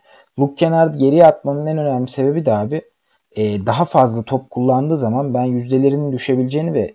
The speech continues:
yüzdelerinden ciddi şekilde artı değer alan Kennard'ın birazcık değerinin aşağı düşebileceğini düşünüyorum. Yani yüzde kırk dört de atıyordu bu sene.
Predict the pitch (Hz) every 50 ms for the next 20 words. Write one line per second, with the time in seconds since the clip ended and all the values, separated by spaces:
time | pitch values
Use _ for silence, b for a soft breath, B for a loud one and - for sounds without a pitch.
0 | _ _ - 107 104 104 113 123 131 135 131 135 135 135 147 147 143 131 127 107
1 | 107 120 139 170 165 - 151 131 - - 113 110 120 117 - - 113 110 - -
2 | - 135 127 123 131 139 131 110 107 98 98 98 - - 107 104 107 110 113 123
3 | 143 156 170 _ b b b b b b b b b - - 190 156 127 127 135
4 | 160 - - - 131 131 131 131 127 135 151 165 - _ _ _ _ _ _ _
5 | _ _ _ _ _ _ _ - 151 147 - - - 170 165 151 139 - 151 139
6 | 131 127 123 123 131 123 120 113 107 - - 110 101 101 107 107 110 110 117 120
7 | 135 147 143 - 151 _ _ - 180 185 185 - - 127 107 - - 113 107 95
8 | 101 92 92 - - 113 113 143 170